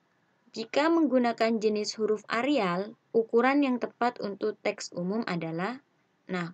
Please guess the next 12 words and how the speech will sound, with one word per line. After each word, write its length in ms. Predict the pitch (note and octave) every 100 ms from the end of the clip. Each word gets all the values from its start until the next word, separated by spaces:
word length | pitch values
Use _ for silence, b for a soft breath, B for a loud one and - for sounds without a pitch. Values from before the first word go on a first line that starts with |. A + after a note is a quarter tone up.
| -
kalau 320 | F#3+ G3 G3
Times 320 | C4 D4 D4+
New 80 | C4
Roman 400 | A3+ F#3+ F#3 F#3
itu 240 | F#3+ F#3+
dua 240 | F3+ F3 E3+
belas, 480 | E3+ E3 F#3+ - -
kalau 320 | F#3 F3 -
Arial 400 | F3 F3 F3 -
ini 320 | E3 F3+ A3 - B B B -
sebelas 560 | F3 E3+ E3+ E3 - -
poin. 400 | G3 G3 E3+ D3+